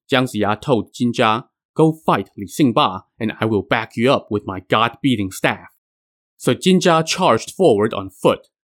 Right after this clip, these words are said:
Li Xingba, seated atop his beast, saw this young Taoist acolyte coming at him, so he swung his iron staff at Jin Zha, who countered with his twin swords.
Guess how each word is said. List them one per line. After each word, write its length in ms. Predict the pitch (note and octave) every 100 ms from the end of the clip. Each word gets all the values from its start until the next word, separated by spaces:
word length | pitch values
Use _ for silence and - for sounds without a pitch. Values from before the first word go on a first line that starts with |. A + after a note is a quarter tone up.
| _
Li 100 | -
Xingba, 580 | G#2 F3 A#2+ D#3+ A2 B2
seated 360 | - - D#3+ F#2+
atop 380 | - E3 A2 A#2+
his 120 | G2+
beast, 460 | F#3 D#3 A#2 - _ _
saw 320 | - G3+ C3+
this 220 | A2+ G#2+
young 280 | A#2+ C#3+ D3+
Taoist 400 | A#2+ C3 D#3 D#3
acolyte 580 | D#3 F3 A#2 F#2+ G#2 -
coming 280 | B2 A#2 -
at 220 | D3 G#2
him, 280 | F#2+ C#3 - _
so 120 | -
he 100 | A#2+
swung 440 | - - B2 D3+ E3+
his 200 | A#2 -
iron 300 | A2+ C3 A#2
staff 420 | - - C3 F#2+ G#2
at 140 | G2
Jin 200 | C#3 B2
Zha, 320 | C3 A#2 A#2 _ _
who 140 | E3 D#3+
countered 540 | E3+ D3 G#2 G#2 G#2+
with 120 | A2+ A2
his 160 | G2
twin 280 | - D#3 G2+
swords. 540 | - F#3+ B2+ - -